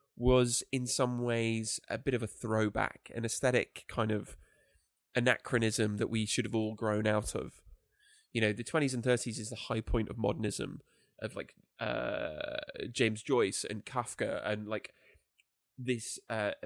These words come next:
formal experimentation with, with, with a li-, narrative. Uh,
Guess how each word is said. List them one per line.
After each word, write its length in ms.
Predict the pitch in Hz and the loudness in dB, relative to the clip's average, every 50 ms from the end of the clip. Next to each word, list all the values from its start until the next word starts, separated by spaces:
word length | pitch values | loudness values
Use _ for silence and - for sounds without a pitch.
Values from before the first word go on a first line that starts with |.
| - - - - - | -14 -14 -20 -6 0
formal 460 | - 160 160 156 151 151 143 131 - - | 2 4 4 4 2 -2 -2 -2 -4 -6
experimentation 960 | 123 - - - - 123 117 117 107 107 110 - - 110 110 107 - - 107 | -10 -10 -10 -6 -2 -2 -2 0 -2 -4 -6 -6 -6 -6 -6 -6 -6 -10 -10
with, 120 | 104 104 - _ _ | -10 -10 -12 _ _
with, 340 | - - 107 104 107 - - - | -8 -6 -6 -6 -8 -12 -16 -14
with 280 | 104 107 107 101 107 - - _ _ _ _ _ _ _ _ _ _ _ - | -10 -8 -8 -8 -8 -12 -18 _ _ _ _ _ _ _ _ _ _ _ -10
a 40 | 104 | -8
li-, 240 | 107 110 110 107 - - | -6 -4 -6 -6 -8 -8
narrative. 600 | - 117 113 120 123 113 110 - - - - - - - _ _ _ _ _ _ _ _ - - - - _ _ _ _ | -10 -2 -2 0 0 0 -2 -4 -6 -10 -12 -12 -18 -20 _ _ _ _ _ _ _ _ -20 -20 -20 -20 _ _ _ _
Uh, 280 | - 104 101 107 110 | -4 -4 -2 -2 -2